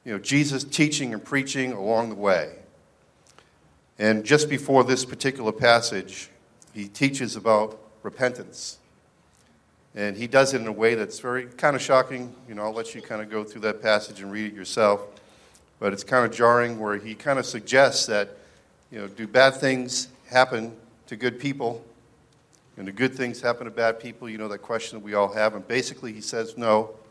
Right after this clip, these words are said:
we're all bad people, right? And if we don't repent, then we're all gonna perish," right? So pretty, pretty harsh.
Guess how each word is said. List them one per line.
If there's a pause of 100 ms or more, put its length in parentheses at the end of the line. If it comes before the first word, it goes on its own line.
(480)
we're
all
bad
people, (540)
right?
And
if
we
don't
repent, (640)
then
we're
all
gonna
perish," (640)
right?
So (840)
pretty,
pretty
harsh.